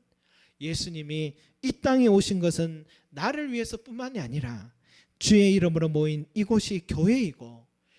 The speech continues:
이 교회를 통해서 머리 되신 예수님께서 내 삶을 구원해 주실 뿐만 아니라 아직도 구원해야 될 많은 영혼들을 살리기를 원하신다는 것을 깨닫게 됩니다.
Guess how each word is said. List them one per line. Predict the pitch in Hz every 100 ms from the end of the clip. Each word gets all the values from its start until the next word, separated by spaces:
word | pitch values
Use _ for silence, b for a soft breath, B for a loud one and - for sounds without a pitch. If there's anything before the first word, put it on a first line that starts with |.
| _ 247
이 | 254
교회를 | - 240 262 262 262
통해서 | - 254 254 240 240
머리 | 220 220 285 277
되신 | 262 - 262 233
예수님께서 | 233 - 269 240 214 202 247 269 269 B B -
내 | 165 190
삶을 | - 190 190 185
구원해 | 214 269 330 294
주실 | 247 247 262
뿐만 | - 302 311 302 233
아니라 | 147 208 143 165 202 _ b b b -
아직도 | 254 269 - 262
구원해야 | 220 208 254 277 277 262
될 | 247 254
많은 | 247 233 - 320 359 302
영혼들을 | 277 285 277 277
살리기를 | - 320 370 330 302 302 311 311 b b b b -
원하신다는 | 190 254 285 - 277 262 240 220 208
것을 | 190 - 202 214
깨닫게 | 277 220 190 143
됩니다. | - _